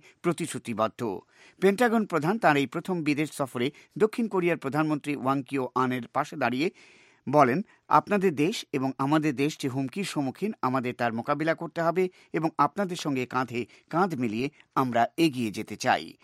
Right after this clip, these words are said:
ওয়াং বলেন, তিনি যুক্তরাষ্ট্র ও দক্ষিণ কোরিয়া জোটের ব্যাপারে আরও আলোচনা করতে চান। ম্যাটিস এরপর জাপানে যাবেন। বাংলাদেশে এসএসসি ও সমমানের পরীক্ষা শুরু হয়েছে। গত বছরের চেয়ে এবছর এক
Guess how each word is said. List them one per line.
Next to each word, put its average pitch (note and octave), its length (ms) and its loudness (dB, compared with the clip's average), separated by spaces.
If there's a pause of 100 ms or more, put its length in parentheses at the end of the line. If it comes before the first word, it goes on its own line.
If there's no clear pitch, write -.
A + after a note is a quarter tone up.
(300)
ওয়াং C3 200 2
বলেন, B2+ 320 2
তিনি C#3 220 0
যুক্তরাষ্ট্র D#3 560 -4
ও D3 100 0
দক্ষিণ E3 360 -4
কোরিয়া D3 320 0
জোটের B2+ 320 -6
ব্যাপারে A#2+ 400 -2 (300)
আরও C#3+ 360 2
আলোচনা A2+ 440 -2
করতে G2 260 -12
চান। E2+ 320 -4 (300)
ম্যাটিস A#2+ 400 -4 (180)
এরপর G#2+ 400 -4 (240)
জাপানে A#2+ 440 0
যাবেন। F2+ 460 -6 (840)
বাংলাদেশে A3+ 680 4
এসএসসি G3+ 520 -2
ও G#3 60 2
সমমানের E3+ 600 0
পরীক্ষা D#3 380 -4
শুরু B2+ 240 -6
হয়েছে। A#2+ 320 -2
গত D3+ 220 2
বছরের D3 400 -2
চেয়ে D3 240 0
এবছর C3 440 -2 (400)
এক D#3+ 160 8